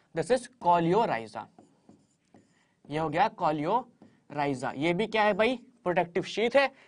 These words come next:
लेकिन ये किसका है, ये है अपने रेडिकल का, ओके। तो यहाँ पे भी चीजें क्लियर हैं। स्क्यूटेलम क्या था भाई अपना, सिंगल कॉटिलिडन जो प्रेजेंट होता है उसका नाम रख दिया यहाँ पे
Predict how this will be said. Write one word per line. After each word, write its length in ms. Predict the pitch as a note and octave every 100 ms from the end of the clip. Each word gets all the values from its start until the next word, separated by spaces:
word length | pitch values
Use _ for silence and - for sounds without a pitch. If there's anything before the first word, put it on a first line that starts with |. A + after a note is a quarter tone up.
| _
लेकिन 240 | F3 G#3+
ये 140 | F#3 A#3
किसका 320 | B3 A#3+ B3
है, 240 | A#3 B3 - - _
ये 140 | D#3+ A3
है 100 | A3
अपने 380 | G3+ G3+ C4+ D4 _ _
रेडिकल 340 | D#3+ D#3+ C#3 B2+
का, 160 | - - _ _ _ _ _ _
ओके। 220 | G#3+ B3+ D4+ - - _ -
तो 40 |
यहाँ 180 | F3+ F#3
पे 80 | G#3+
भी 100 | A#3
चीजें 240 | A#3 A3+
क्लियर 260 | A#3+ A#3+ B3
हैं। 120 | C4+ C4+ _ _ _
स्क्यूटेलम 420 | - G3+ A3 A#3
क्या 160 | A#3 A#3+
था 100 | A#3+
भाई 140 | A#3+
अपना, 240 | B3 A#3+ G3+
सिंगल 300 | E3+ G3 A3+
कॉटिलिडन 420 | A3 G#3 G3+ G#3+
जो 100 | G#3+
प्रेजेंट 340 | G#3 F#3 F#3+ G3
होता 160 | F#3+
है 80 | A3+
उसका 240 | G3+ E3 F#3
नाम 140 | A3+
रख 80 | F#3+
दिया 120 | E3+
यहाँ 140 | G3 F3
पे 160 | A#3+